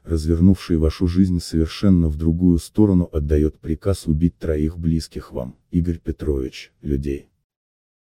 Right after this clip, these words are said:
Меня прежде всего интересует вопрос последствий. А тут я вам даю полную гарантию того, что всё будет стерильно. Кстати говоря,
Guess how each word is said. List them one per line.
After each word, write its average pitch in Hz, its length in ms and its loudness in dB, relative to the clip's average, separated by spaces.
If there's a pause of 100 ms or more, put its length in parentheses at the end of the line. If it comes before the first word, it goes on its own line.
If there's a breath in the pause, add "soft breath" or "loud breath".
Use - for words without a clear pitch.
(180)
Меня 87 280 6
прежде 87 380 4
всего 90 420 6
интересует 87 680 4
вопрос 76 380 0
последствий. - 840 -6 (800)
А 85 80 2
тут - 280 2
я 110 160 6
вам 98 240 6
даю 87 260 6
полную 87 500 6
гарантию 80 540 2
того, 85 380 4
что - 180 -8
всё 73 240 -4
будет 73 300 0
стерильно. 69 680 -4 (300)
Кстати - 400 0
говоря, 82 540 4